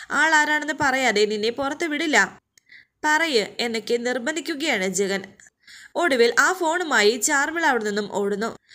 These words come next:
പിറകെ ഓടാൻ തുടങ്ങിയ ജഗനെ അരുന്ധതി തടയുന്നുണ്ട്. ഇതൊരു ഇഷ്യൂ ആക്കണ്ട, നാട്ടുകാരറിഞ്ഞാൽ കുഴപ്പം നമുക്ക്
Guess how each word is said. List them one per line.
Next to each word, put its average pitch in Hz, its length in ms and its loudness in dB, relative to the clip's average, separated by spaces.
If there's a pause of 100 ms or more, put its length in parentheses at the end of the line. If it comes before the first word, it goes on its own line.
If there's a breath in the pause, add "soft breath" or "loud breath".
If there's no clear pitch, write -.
(260 loud breath)
പിറകെ 349 360 0
ഓടാൻ 247 360 2
തുടങ്ങിയ 302 380 -4
ജഗനെ 202 480 0
അരുന്ധതി 254 520 -2
തടയുന്നുണ്ട്. 196 560 -2 (480)
ഇതൊരു 370 220 2
ഇഷ്യൂ 359 260 2
ആക്കണ്ട, 262 300 0
നാട്ടുകാരറിഞ്ഞാൽ 226 880 0
കുഴപ്പം 302 400 -6
നമുക്ക് 311 360 -4